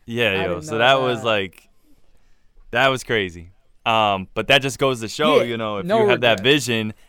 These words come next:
Speaker 1: and you have that idea, go through with it, yo. And, and money's a revolving door. I think a lot of people don't realize, like, especially if you have a job and you're doing music, that's e-,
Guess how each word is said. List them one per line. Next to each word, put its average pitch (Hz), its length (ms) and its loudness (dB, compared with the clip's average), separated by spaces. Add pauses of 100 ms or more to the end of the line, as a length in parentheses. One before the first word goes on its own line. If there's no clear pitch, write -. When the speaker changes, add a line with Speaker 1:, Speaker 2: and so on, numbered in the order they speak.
(100)
Speaker 1:
and 107 100 -6
you 110 60 -4
have 117 140 -2
that 113 160 2
idea, 110 720 0 (840)
go 127 160 2
through 139 220 -4
with 107 100 -4
it, 95 140 -6
yo. 95 300 -4
And, 127 260 -4
and 156 140 -4
money's 202 360 2
a 180 60 0
revolving 143 600 2
door. 110 360 4 (260)
I 123 80 0
think 156 160 0
a - 20 2
lot 143 200 4
of - 80 -6
people 123 580 -8 (640)
don't 123 240 -4
realize, 110 640 4
like, 90 100 -8
especially 165 380 -4
if 135 100 -4
you 147 120 0
have 131 120 4
a 98 40 -10
job 117 560 2 (360)
and 127 140 -6
you're 143 60 -4
doing 151 260 -2
music, 151 400 -6
that's 147 260 -2
e-, 147 140 -8